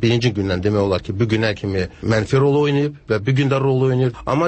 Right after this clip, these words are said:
digər tərəfdən unutmayaq ki, Ermənistan da var. Yəni Ermənistanın da mövqeyi var. O qeyri-konstruktiv xarakter daşıyır. Yəni konkret olaraq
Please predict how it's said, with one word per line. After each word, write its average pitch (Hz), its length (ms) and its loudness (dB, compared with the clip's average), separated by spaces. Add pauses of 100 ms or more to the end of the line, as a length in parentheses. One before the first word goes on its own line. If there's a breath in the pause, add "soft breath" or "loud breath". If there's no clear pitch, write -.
digər 196 300 0
tərəfdən 160 480 0
unutmayaq 139 500 0
ki, - 140 0 (160)
Ermənistan 117 500 0
da 85 80 -8
var. - 220 -8 (180)
Yəni 101 200 2 (100)
Ermənistanın 113 540 0
da 101 100 0 (400)
mövqeyi 113 500 2
var. 135 240 0 (320 soft breath)
O 135 320 2 (440)
qeyri-konstruktiv 127 680 0
xarakter 127 540 -2
daşıyır. 120 340 0 (240 loud breath)
Yəni 156 220 2
konkret 180 300 -2
olaraq 165 280 0